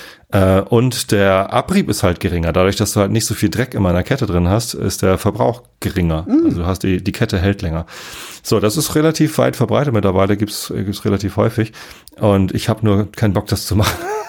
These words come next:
Speaker 1: <laughs> Der Nachbarsjunge, äh, die, die Jungs, äh, die sind total Fahrradverrückt. Also die,
Speaker 2: Okay.
Speaker 1: äh,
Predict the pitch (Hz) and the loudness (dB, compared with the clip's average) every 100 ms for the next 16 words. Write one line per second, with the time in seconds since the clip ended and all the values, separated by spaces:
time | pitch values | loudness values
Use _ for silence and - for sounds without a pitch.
0 | - - - - - 196 190 - 101 101 | -6 -4 -2 -4 -4 -4 -2 0 2 2
1 | - 101 - 98 98 - 101 90 85 - | 0 -2 2 2 2 0 0 2 0 -2
2 | - - - - 92 104 107 101 98 - | -16 -20 -12 -4 0 2 2 2 2 -2
3 | - - 92 87 82 87 87 85 85 - | -6 -4 0 2 2 2 2 4 2 -2
4 | - - - - - - 101 98 87 - | -14 -14 -14 -14 -12 -10 -2 0 0 0
5 | 90 95 - 92 90 - 85 87 - - | 0 0 0 0 0 -2 -4 -8 -8 -10
6 | 82 113 120 104 - 113 | -6 -4 -4 -4 -6 -8